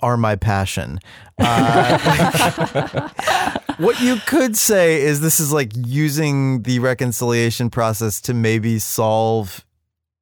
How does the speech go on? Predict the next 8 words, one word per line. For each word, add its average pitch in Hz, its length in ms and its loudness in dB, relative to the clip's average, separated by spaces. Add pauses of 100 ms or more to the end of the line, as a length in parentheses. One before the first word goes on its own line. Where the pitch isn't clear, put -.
(200)
it, 160 200 -2
you 196 80 2
know, 147 100 0 (220)
possibly 147 600 0
effectively, 156 680 -2
I 202 240 0
don't 139 260 -2
know, 139 340 0